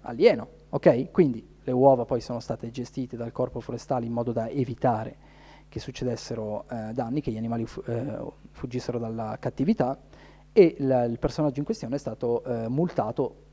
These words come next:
in modo anche abbastanza esagerato. Purtroppo non è la,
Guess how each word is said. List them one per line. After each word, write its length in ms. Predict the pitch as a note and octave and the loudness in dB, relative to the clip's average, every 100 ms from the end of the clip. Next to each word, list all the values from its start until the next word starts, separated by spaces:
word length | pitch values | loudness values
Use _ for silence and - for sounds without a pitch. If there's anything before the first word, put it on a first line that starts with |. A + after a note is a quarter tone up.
| - | -12
in 460 | D3+ C3 B2 A#2 A#2 | -6 -4 -4 -6 -6
modo 300 | B2 A2+ A#2+ | -4 -4 -4
anche 180 | A#2 A#2+ | -6 -6
abbastanza 560 | A#2 - A#2 - A#2 - | -8 -8 -10 -10 -12 -8
esagerato. 640 | C#3+ A2+ A#2 G#2+ A2 B2 | -8 -6 -6 -8 -8 -10
Purtroppo 580 | - D#3 - B2+ - C3+ | -2 -2 0 0 2 2
non 200 | C3 B2 | 2 0
è 180 | A#2+ | -2
la, 480 | A#2+ A#2 A#2 B2 B2+ | -4 -4 -6 -8 -10